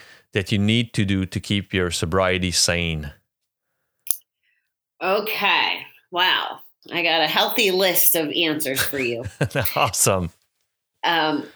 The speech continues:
Speaker 2: definitely staying connected with, with people in the community. Like, I still have friends from Kansas City Gamblers Anonymous. I have friends in New York. I have the center, um, rehab friends. So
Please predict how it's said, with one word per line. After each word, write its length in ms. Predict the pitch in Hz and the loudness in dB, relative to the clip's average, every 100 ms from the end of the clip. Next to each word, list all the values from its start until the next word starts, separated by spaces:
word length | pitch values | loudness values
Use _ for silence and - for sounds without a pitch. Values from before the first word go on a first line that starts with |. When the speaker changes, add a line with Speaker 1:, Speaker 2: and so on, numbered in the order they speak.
| _ - | _ -4
Speaker 2:
definitely 680 | 202 185 208 277 285 294 320 | 2 2 2 2 2 4 4
staying 540 | - - 208 196 247 | 4 4 4 2 0
connected 720 | - 269 156 151 - - 170 - _ _ _ - - _ _ _ _ _ | 0 2 2 0 -2 -2 -2 -10 _ _ _ -20 -20 _ _ _ _ _
with, 400 | - 196 175 170 - | -2 2 2 0 -4
with 440 | 180 185 180 175 - | -2 2 0 -2 -4
people 560 | 196 185 185 180 180 | -2 -2 0 0 0
in 240 | 175 175 180 | 0 0 0
the 120 | - | -2
community. 720 | 202 190 175 165 156 151 156 | -2 2 2 2 2 2 2
Like, 200 | 156 151 | 2 2
I 160 | 143 | 0
still 260 | 156 - 180 | 2 2 0
have 240 | 190 185 | 0 -2
friends 400 | - 165 170 185 | 0 0 0 0
from 480 | - 170 165 160 147 - | 0 2 0 0 -2 -6
Kansas 480 | - 170 175 180 - | -2 -2 0 2 2
City 380 | 190 175 175 165 | 2 2 0 0
Gamblers 420 | 175 170 170 156 | 0 0 0 0
Anonymous. 640 | 156 160 160 165 165 160 160 | 0 2 2 2 2 2 0
I 60 | |
have 100 | 143 | 0
friends 280 | - 143 151 | 0 0 0
in 100 | 165 | 0
New 100 | 156 | 0
York. 360 | 156 165 165 160 | 2 2 0 2
I 60 | |
have 160 | 147 143 | 0 0
the 80 | 147 | 2
center, 680 | - 180 175 170 165 151 - - | 4 4 4 4 4 2 0 -2
um, 560 | 143 135 127 117 98 - _ - - | 0 0 0 -2 -6 -10 _ -20 -8
rehab 680 | 160 180 180 185 165 160 156 | 0 2 4 2 2 2 4
friends. 500 | 175 165 160 160 - | 4 2 2 4 4
So 240 | 156 147 | 4 0